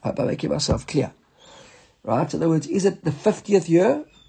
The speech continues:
or is it forty-nine and the first year of the next forty-nine? So we've never actually got a fiftieth year.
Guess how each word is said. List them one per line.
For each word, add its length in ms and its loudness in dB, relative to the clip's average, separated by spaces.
or 180 0
is 80 2
it 80 2
forty-nine 500 0
and 160 -2
the 80 2
first 400 0
year 120 8
of 100 2
the 80 -2
next 240 2
forty-nine? 500 -2
So 100 -8
we've 120 -2
never 180 0
actually 280 -4
got 160 2
a 40 0
fiftieth 480 -8
year. 140 -4